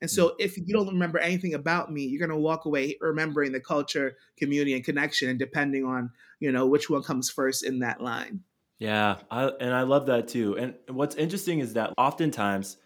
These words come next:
Speaker 2: folks think, or at least I do, I'll, I'll speak more generally, uh, or more me, about me,
Speaker 1: Mm-hmm.
Speaker 2: um, is that, like,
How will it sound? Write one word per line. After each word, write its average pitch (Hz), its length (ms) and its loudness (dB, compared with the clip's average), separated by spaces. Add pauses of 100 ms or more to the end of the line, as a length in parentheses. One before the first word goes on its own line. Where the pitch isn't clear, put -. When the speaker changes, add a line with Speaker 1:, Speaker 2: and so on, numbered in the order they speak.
(200)
Speaker 2:
folks 120 300 4
think, 113 400 -2 (560)
or 127 80 4
at 123 80 2
least 135 240 0
I 120 160 6
do, 101 180 0
I'll, 110 180 2
I'll 117 120 2
speak - 260 -6
more 113 160 -4
generally, 104 420 -4
uh, 101 280 -4
or 101 120 0
more 98 320 0 (1160)
me, 107 340 0 (220)
about 98 160 4
me, 92 180 -2
Speaker 1:
Mm-hmm. 147 340 0
Speaker 2:
um, 107 380 6
is 113 220 -4
that, 117 260 2
like, 107 320 -4